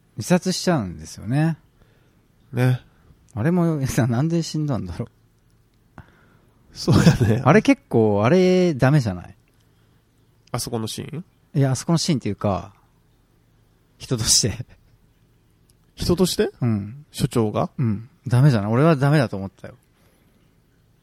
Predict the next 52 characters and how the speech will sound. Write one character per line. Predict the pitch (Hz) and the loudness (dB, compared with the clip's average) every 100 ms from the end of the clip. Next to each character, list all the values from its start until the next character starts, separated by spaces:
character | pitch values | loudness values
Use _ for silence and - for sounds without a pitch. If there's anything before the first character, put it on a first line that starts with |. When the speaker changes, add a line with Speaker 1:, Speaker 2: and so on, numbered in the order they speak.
| _ | _
Speaker 1:
そ | - 156 | -4 -2
の | 147 | 2
作 | 180 180 233 | 0 2 4
品 | 233 233 | 4 2
的 | 226 226 233 | -2 -2 0
に | 226 160 | 2 2
は、 | 123 110 98 - | 2 0 -2 -10
そ | - 131 | -8 -4
の | 135 | -2
方 | 143 117 | -2 -4
が | 104 | -8
展 | - 107 107 | -6 -6 -4
開 | 107 104 | -6 -6
す | 110 | -8
る | 104 | -8
か | - | -10
も | - - _ _ _ _ _ _ _ - | -14 -18 _ _ _ _ _ _ _ -12
し | - 123 | -2 0
ん | 110 | 0
な | 95 | -2
い | |
け | 95 | -6
ど。 | 92 107 107 - _ _ _ _ _ _ - - _ _ - - _ _ _ _ _ _ _ _ | -2 0 0 -6 _ _ _ _ _ _ -20 -20 _ _ -20 -20 _ _ _ _ _ _ _ _
Speaker 2:
だ | - | -6
か | 214 | 0
ら | 135 | 4
あ | 151 | 6
れ、 | 180 | 4
す-、 | - - - _ - - 117 - _ | 0 -12 -18 _ -18 -16 -16 -20 _
み | 127 135 202 | -10 -2 0
ん | 226 | 2
な | 196 | 2
不 | - | 0
完 | 247 247 | -2 0
全 | 170 113 | 0 -2
っ | 104 | -6
て | - | -10
い | 104 | -8
う | |
こ | - | -8
と | 117 | -8
な | 104 | -8
ん | 101 | -10
じ | |
ゃ | 101 | -14
な | |
い？ | - - - | -16 -8 2
Speaker 1:
う | 139 | 2
ん、 | 117 | 4
多 | 143 | 0
分 | 101 92 | 0 -8
ね。 | 113 | -10